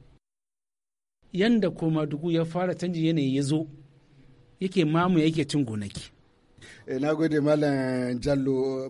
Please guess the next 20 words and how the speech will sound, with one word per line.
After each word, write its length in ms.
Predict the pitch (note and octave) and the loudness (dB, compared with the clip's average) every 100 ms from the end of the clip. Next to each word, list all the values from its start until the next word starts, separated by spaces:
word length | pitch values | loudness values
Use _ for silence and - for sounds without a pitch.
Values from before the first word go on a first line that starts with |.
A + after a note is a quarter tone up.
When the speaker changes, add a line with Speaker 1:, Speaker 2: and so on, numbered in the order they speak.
| C3 | -6
Speaker 2:
Malam 460 | C3+ C3 C3 A#2+ C3 | -6 -4 -6 -8 -8
Ari. 260 | C3 B2 | -6 -6
Bari 180 | A#2 D3 | -4 -4
in 80 | D3+ | -2
dawo 140 | C3+ C3 | -2 -2
gare 180 | B2 | -4
ka, 360 | B2+ C3 A#2 A#2 | -2 -2 -2 -2
Malam 540 | B2 C3+ C3 B2 A#2 - | -2 -2 -4 -4 -6 -6
Umaru 540 | B2 B2 B2+ A#2+ A#2+ - | -4 -2 -2 -4 -6 -8
Sanda. 420 | C3+ B2+ A#2+ - - - - | -4 -4 -4 -8 -16 -20 -8
Eh, 60 | C3 | -6
shin 380 | D#3+ D#3+ D3 C3+ | -2 -2 -2 -4
batun 420 | C3+ D#3+ E3 E3 | -4 -2 -2 -2
albarkatu 640 | D3 G#2 A2+ A#2 - B2+ B2 | -6 -8 -10 -12 -8 -6 -6
a 220 | B2+ A2 G2+ | -6 -8 -10
cikin 460 | - A#2+ A#2 A#2+ | -12 -8 -6 -4
wannan 300 | B2 B2+ G#2+ | -2 -2 -4
yanki 280 | G#2+ A2 A2 | -8 -8 -10
na 200 | G2 G2+ | -10 -12
Difa, 420 | G2 G2 - F#2+ | -14 -16 -14 -16